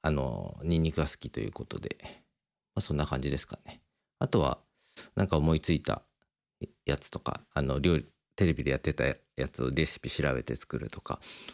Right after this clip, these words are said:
を、まあ、作っ-、思いついて買い物行って作ってっていうのやってますけど、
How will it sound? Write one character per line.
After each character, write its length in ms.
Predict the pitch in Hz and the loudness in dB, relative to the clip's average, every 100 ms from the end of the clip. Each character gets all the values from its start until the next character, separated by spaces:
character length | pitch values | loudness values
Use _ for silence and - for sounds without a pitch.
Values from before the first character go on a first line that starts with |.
| - | -4
を、 240 | 127 127 - _ _ _ _ _ _ - | 0 2 0 _ _ _ _ _ _ 0
ま 380 | 95 76 50 50 | 4 4 2 -2
あ、 200 | 50 - _ _ _ _ _ _ - | -6 -10 _ _ _ _ _ _ -10
作 180 | - 78 | -2 -2
っ-、 40 | - _ _ _ _ _ _ _ _ - | -2 _ _ _ _ _ _ _ _ 0
思 180 | 92 85 | 4 6
い 60 | 80 | 6
つ 100 | 85 | 2
い 60 | |
て 140 | - - _ - | 0 -14 _ 0
買 160 | 80 | 2
い 20 | |
物 200 | 73 71 | 4 2
行 80 | 69 | 0
っ 20 | |
て 100 | - | -2
作 240 | 69 - 65 | -4 -4 -6
っ 20 | |
て 380 | - _ - 64 | -6 _ -4 -4
っ 20 | |
て 240 | - - | -4 -8
い 40 | 53 | -4
う 20 | |
の 60 | 58 | -4
や 80 | |
っ 20 | - | -6
て 140 | 62 | -4
ま 140 | 65 | -4
す 100 | 73 | -4
け 120 | - - | -4 -6
ど、 180 | - | -6